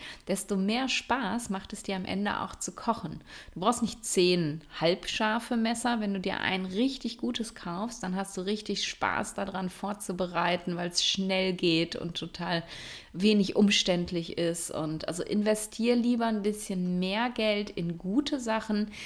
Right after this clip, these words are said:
anstatt dir einfach nur, weil irgendwas im Angebot ist und du meinst, ach ja, du könntest jetzt auch noch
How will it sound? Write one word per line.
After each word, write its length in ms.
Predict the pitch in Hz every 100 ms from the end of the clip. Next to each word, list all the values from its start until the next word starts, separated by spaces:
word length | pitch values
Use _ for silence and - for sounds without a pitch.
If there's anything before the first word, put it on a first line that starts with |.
| - -
anstatt 920 | - 196 190 - - 160 180 - -
dir 260 | 190 185 -
einfach 400 | 175 175 180 160
nur, 140 | 175
weil 140 | 170 -
irgendwas 500 | 180 208 208 190 190
im 160 | 170
Angebot 500 | - 247 202 190 196
ist 180 | 185 185
und 140 | 175 175
du 60 |
meinst, 460 | 165 170 185 190 -
ach 200 | 175 -
ja, 160 | 170
du 80 | 175
könntest 300 | 170 180 175
jetzt 180 | 151 -
auch 100 | 175
noch 120 | 170